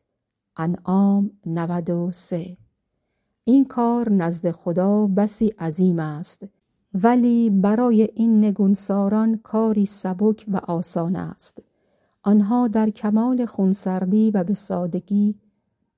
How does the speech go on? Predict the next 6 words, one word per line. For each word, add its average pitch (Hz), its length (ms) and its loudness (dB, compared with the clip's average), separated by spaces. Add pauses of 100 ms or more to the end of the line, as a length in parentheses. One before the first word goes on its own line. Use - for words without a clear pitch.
در 185 260 -2
تلاشی 226 560 0
مذبوحانه 185 1080 0 (640)
برای 208 640 0
عیبجویی 180 840 0
نسبت 196 440 -2